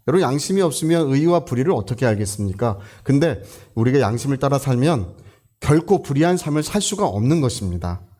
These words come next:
할렐루야. 오늘 현대인들의 문제는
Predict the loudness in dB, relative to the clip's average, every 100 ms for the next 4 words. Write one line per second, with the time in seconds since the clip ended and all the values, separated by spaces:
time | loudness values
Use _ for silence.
0 | _ _ _ 0 2 2 2 2 2 0
1 | -4 -10 -18 -20 _ _ -16 -2 0 2
2 | 2 2 0 0 0 0 0 0 0 -2